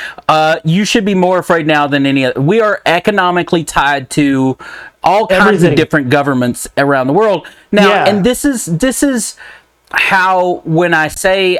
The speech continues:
Speaker 1: I don't think this is a huge story, this is how it can become one. Not because of this.
Speaker 2: Yeah.
Speaker 1: Uh, specifically, but because of
Speaker 2: Right.
Speaker 1: what it can turn around and ripple.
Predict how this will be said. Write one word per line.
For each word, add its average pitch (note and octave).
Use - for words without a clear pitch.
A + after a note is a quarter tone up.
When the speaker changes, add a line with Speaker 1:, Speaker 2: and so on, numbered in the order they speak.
Speaker 1:
I D3+
don't D#3+
think D#3+
this D#3
is C3+
a C3
huge F3+
story, E3+
this D#3+
is E3
how E3
it C#3+
can D3
become E3+
one. A2
Not G#3+
because A3
of A#2+
this. -
Speaker 2:
Yeah. E3
Speaker 1:
Uh, C#3+
specifically, C#3
but E3
because E3+
of D3
Speaker 2:
Right. D3
Speaker 1:
what F3
it E3+
can D3
turn F3
around D3
and B2
ripple. B2+